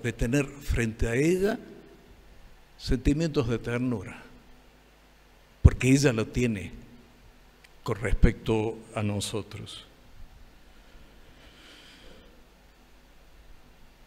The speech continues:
Es cierto que a veces ha habido,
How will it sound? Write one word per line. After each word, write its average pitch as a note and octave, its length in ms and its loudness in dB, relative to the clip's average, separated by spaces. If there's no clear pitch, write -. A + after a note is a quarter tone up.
Es - 100 -2
cierto B2+ 500 2
que A2 140 0
a G#2 60 4
veces B2 600 2
ha A2 160 0
habido, C#3+ 340 2